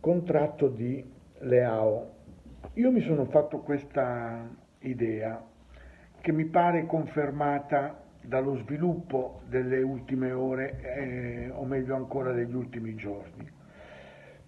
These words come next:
Come, eh, abbiamo sempre ripetuto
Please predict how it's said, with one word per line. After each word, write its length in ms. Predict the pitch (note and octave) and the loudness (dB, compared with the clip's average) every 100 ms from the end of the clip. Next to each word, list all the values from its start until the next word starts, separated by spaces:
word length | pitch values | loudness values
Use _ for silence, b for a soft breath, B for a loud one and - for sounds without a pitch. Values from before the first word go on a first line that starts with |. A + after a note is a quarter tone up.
| - | -4
Come, 540 | F#3+ B3+ B3 E3+ - - - - - | 4 8 8 6 2 -8 -18 -20 -2
eh, 400 | F3+ D#3 D3 D3+ | 2 2 2 0
abbiamo 420 | C#3 C#3 D3 C#3 | 0 2 2 2
sempre 500 | A2 D#3+ E3+ E3+ C#3 | -2 -2 -2 -2 -2
ripetuto 1000 | B2+ B2+ B2+ B2 A#2+ G#2 - A#2 A#2+ - | -2 -4 -6 -6 -8 -10 -12 -12 -12 -16